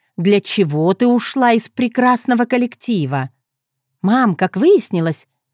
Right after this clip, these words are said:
этот коллектив был далеко не такой прекрасный, как мне казалось. А на новом месте мне очень нравится». «А мы? Мы тоже оказались не такие хорошие, как тебе казалось.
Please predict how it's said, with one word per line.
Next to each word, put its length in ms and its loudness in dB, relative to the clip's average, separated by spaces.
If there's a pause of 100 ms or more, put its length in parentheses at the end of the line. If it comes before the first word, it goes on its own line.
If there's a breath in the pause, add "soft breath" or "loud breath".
(120)
этот 420 0
коллектив 520 -2
был 240 2
далеко 640 2
не 120 2
такой 300 -2
прекрасный, 720 -4 (300)
как 200 -2
мне 220 2
казалось. 540 -2 (420)
А 140 2
на 140 4
новом 380 2
месте 340 -2
мне 220 0
очень 420 0
нравится». 640 -2 (720)
«А 180 4
мы? 380 2 (400)
Мы 120 2
тоже 320 2
оказались 480 0
не 100 0
такие 300 0
хорошие, 500 -2
как 180 -4
тебе 240 -2
казалось. 560 0